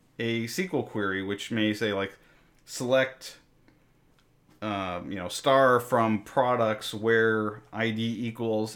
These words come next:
and then they're gonna put the user input. And so now it's, now it's be-, that input that came from the, through the web and came through a web request now becomes input to the S Q L server, which is a whole separate service, right?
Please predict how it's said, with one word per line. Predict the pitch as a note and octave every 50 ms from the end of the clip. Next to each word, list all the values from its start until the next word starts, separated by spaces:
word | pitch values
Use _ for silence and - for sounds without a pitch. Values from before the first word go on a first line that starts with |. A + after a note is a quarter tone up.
| -
and | B2 A2+
then | A2 A2 G#2+
they're | G#2+ G#2
gonna | G#2 G#2+ G2
put | - A#2+ G#2+
the | G#2+ G2+
user | G#2+ A2+ A2+ - G2 F#2+ F2+
input. | E2+ D#2+ - - - - - _ _ _ _ _ _ _ _ _ _ -
And | A2+ -
so | - A#2+
now | A#2+ B2 B2 B2+
it's, | B2+ A#2+ - - - _ _ -
now | A#2 A#2 C3 D#3+ G3 A3 G3 F3+
it's | - -
be-, | - C#3 C3 - -
that | G#2+ B2 C#3+ C3+ A#2+ - - - - -
input | D#3 D#3 D#3 D#3 D#3+ D3+
that | C#3+ C3 -
came | - D#3 C#3+ C#3
from | C3+ C3 B2+ A#2 A#2 G#2+
the, | A2+ A2+ A2 G#2+ G#2+ - - _ _ _ _ _ _
through | - - - C#3 C#3+ C#3+ C3+
the | B2 A#2
web | A2 C3 D#3+ F#3 E3+ C3 A#2 A2 A#2 B2+ D3+ D3 - _ _ _ _ _ _ _ _ _ _ _ _ _ _ _ _ _ -
and | B2 B2 B2 A#2 A2
came | A#2 C#3 B2+ B2
through | - - B2+ A#2
a | A#2
web | D3 F3+ F3+
request | D#3+ C3 - - B2 A2+ A2+ A2+ -
now | C3 C#3+ F3
becomes | E3+ D#3 C#3+ - C#3 B2 A#2+ A#2 -
input | - C#3 B2+ A#2 A#2+ A#2 A#2 A#2 A#2
to | - - A#2+ B2 B2 - -
the | B2+ C3+ C3
S | B2+ - -
Q | - B3+ C4 -
L | D3 A#2
server, | - - G#3+ F#3+ - F#2
which | F#2+ F#2+ - A2+
is | A2+
a | A#2+
whole | - D3 C#3
separate | - - B3 B3 - B2 - - -
service, | - - - F#2+ E2+ - C#2 - - - - - - - _ _ -
right? | - A#2 A#2 A#2 A#2